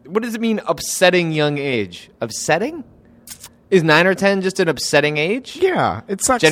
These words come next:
Speaker 1: Generally
Speaker 2: nine.
Speaker 1: speaking?
Speaker 2: It sucks to
Speaker 1: Like,
Speaker 2: be
Speaker 1: you're
Speaker 2: nine.
Speaker 1: not quite a teenager?
Speaker 2: Well, yeah, you're not, like, a kid that everyone thinks you're adorable, but also you're not old enough to do anything, and you're sort of an idiot, and you don't really know how the world works.
Speaker 1: Okay.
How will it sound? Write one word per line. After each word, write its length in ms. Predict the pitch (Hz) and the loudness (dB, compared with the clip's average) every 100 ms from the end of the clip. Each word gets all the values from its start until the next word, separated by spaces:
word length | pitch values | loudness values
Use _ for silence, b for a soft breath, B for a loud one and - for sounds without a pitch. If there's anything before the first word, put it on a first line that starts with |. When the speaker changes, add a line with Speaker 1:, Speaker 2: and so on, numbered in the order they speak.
| 165 151 | 2 0
Speaker 1:
Generally 80 | |
Speaker 2:
nine. 140 | 127 110 | 2 2
Speaker 1:
speaking? 300 | 208 208 175 | 0 -4 -6
Speaker 2:
It 100 | 175 | -8
sucks 240 | - 240 - | -6 -4 -2
to 60 | |
Speaker 1:
Like, 80 | 156 | 0
Speaker 2:
be 40 | 151 | 2
Speaker 1:
you're 100 | 143 | 2
Speaker 2:
nine. 120 | 143 | 2
Speaker 1:
not 100 | 147 | 2
quite 200 | 160 147 | 2 2
a 40 | |
teenager? 380 | 139 151 160 220 | 0 -2 0 4
Speaker 2:
Well, 260 | 240 233 220 | 6 4 4
yeah, 160 | 240 | 4
you're 160 | 185 196 | 4 4
not, 200 | 233 262 | 2 0
like, 160 | 226 | -2
a 40 | 196 | -4
kid 340 | - 185 185 | -4 -2 0
that 100 | 156 | 2
everyone 280 | 151 147 143 | 2 2 -2
thinks 220 | 135 131 | -4 -6
you're 80 | 139 | -4
adorable, 520 | 110 117 127 131 135 123 | 0 0 2 4 4 4
but 120 | 117 | 2
also 240 | 120 - | 2 0
you're 80 | 120 | -2
not 140 | 120 | -2
old 160 | 110 113 | 0 -2
enough 180 | 113 110 | -4 -6
to 80 | 101 | -8
do 180 | 101 | -6
anything, 400 | 110 117 117 113 | -4 -4 -4 -4
and 80 | 110 | -4
you're 80 | 104 | -8
sort 200 | - 131 | -8 -8
of 60 | 104 | -6
an 60 | 95 | -6
idiot, 320 | 98 107 101 | -4 -4 -4
and 60 | 98 | -6
you 40 | |
don't 120 | 101 | -8
really 160 | 98 98 | -6 -6
know 120 | 92 | -6
how 80 | 87 | -8
the 80 | 90 | -8
world 300 | 85 85 - | -6 -8 -8
works. 340 | - 95 - | -10 -10 -12
Speaker 1:
Okay. 80 | 82 | -16